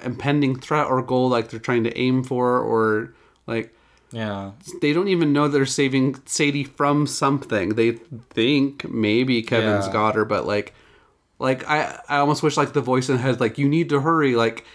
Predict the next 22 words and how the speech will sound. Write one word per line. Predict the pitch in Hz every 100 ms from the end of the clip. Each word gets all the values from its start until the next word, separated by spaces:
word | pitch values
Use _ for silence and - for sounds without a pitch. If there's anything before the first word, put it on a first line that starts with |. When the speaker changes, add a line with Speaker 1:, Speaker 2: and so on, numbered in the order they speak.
| -
Speaker 1:
he's | 147 131
gonna | 151 156
use | 143 127
Sadie | - 147 135 127
for | 123 113 113
some | - 123 117
ritual | 113 113 - 110 110 110
or | 110
whatever." | 117 117 - 123
Speaker 2:
Mm-hmm. | -
Speaker 1:
Like, | - 98 98 _ _ -
I'd | 151 117
like | 120 127
to | 147
know | 117 120 113
what | 110 107 -
the | 110 -
ultimate | 110 - 113 107
goal | - 110 107
is, | 107 -
so, |
like, | 104 - - -